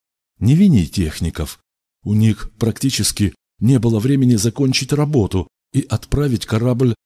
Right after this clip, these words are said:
до вспышки. Твой курс выбирается с помощью автоматической системы планетарной селекции "тютелька в тютельку". Не думаю,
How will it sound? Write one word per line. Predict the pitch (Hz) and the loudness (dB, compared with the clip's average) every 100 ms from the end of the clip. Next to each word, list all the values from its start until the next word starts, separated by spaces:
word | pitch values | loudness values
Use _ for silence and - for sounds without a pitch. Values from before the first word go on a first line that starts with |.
| _ - | _ -10
до | 95 | -6
вспышки. | 117 - - 92 71 - 69 69 - _ _ _ _ _ - | -4 -6 -4 -4 -4 -8 -10 -12 -16 _ _ _ _ _ -8
Твой | 87 90 | -4 -2
курс | 85 120 123 | 0 0 0
выбирается | 92 98 95 117 120 - 95 | -2 -2 0 -2 -2 -4 -6
с | |
помощью | - 123 123 - 120 117 | -4 -2 0 0 -2 -2
автоматической | - 120 131 123 147 143 139 - 139 | -4 -4 0 0 -2 -4 -6 -4 -4
системы | - 131 - 170 139 | -2 -4 -2 -2 0
планетарной | - 127 123 131 127 131 123 | 2 2 2 0 -2 0 0
селекции | - 120 139 - - 127 | 0 0 -2 -4 -2 0
"тютелька | 120 - - 143 147 151 | 0 -6 -4 -6 -4 -6
в | 139 | -6
тютельку". | - 190 95 85 80 - 80 - _ _ _ _ | -2 -2 -2 -4 -4 -4 -4 -8 _ _ _ _
Не | 185 | -2
думаю, | 180 127 92 92 87 | 0 2 2 0 -2